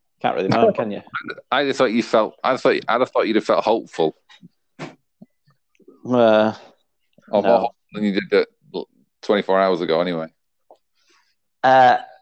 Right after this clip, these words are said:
Speaker 1: no, because, I mean, we're gonna, <laughs> I know who's in charge of United. That doesn't, that doesn't bring me hope. No, I'm just a bit tired. I went out on Saturday night, uh, into Manchester.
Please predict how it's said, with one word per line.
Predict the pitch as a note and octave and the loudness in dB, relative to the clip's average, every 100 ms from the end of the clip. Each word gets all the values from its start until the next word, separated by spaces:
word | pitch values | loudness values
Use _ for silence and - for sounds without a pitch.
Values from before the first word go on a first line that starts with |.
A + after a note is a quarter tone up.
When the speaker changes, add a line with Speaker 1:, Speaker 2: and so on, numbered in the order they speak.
| _ _ - - B2 | _ _ -20 -16 -4
Speaker 1:
no, | B2+ C#3 D#3+ | 0 2 2
because, | A#2+ G#2 A2+ G2+ - - - | 0 -4 -6 -8 -10 -10 -4
I | B2 | -2
mean, | A#2 | 0
we're | A2 | 0
gonna, | A#2+ G#2+ - - A#2+ G#2 _ | -2 -2 -8 -4 -4 -4 _
<laughs> | |
I | A#2 | -2
know | A#2 A2+ | 2 0
who's | G#2 | 0
in | G#2+ | -2
charge | A2+ A2 G2 | -2 -2 -4
of | |
United. | G2 G#2+ A#2 - _ _ A2+ - | -12 -14 -16 -20 _ _ -18 -8
That | - - | -6 -6
doesn't, | A#2 A#2+ C#4+ - | -4 2 2 2
that | D3+ | -2
doesn't | B2+ B2 | -4 -4
bring | B2 A#2 | -2 0
me | A2 | 2
hope. | G#2 G#2 _ _ _ _ _ - _ _ _ - - - - _ _ - _ _ _ - - | 0 -2 _ _ _ _ _ -20 _ _ _ -20 -20 -20 -20 _ _ -20 _ _ _ -14 0
No, | G3 | 0
I'm | G3 | 0
just | G3 | -2
a | G#3+ | -6
bit | D3 | -2
tired. | F3 F#3+ G#3+ E3+ | 2 6 6 6
I | |
went | F#3 G3+ | 4 6
out | G3+ G3 | 4 4
on | C#3 | 2
Saturday | - E3 - C#3+ C#3 B2+ - | 0 -2 -2 -4 -2 -2 -6
night, | B2 C#3 C3+ A#2 _ _ - _ _ _ _ _ _ _ _ _ _ _ _ | -10 -8 -8 -8 _ _ -20 _ _ _ _ _ _ _ _ _ _ _ _
uh, | A2 A2 G#2+ - | -8 -6 -6 -8
into | A2 A2 | -12 -6
Manchester. | A#2 G#2+ G2+ - G2+ G#2 | -6 -6 -14 -6 -2 -2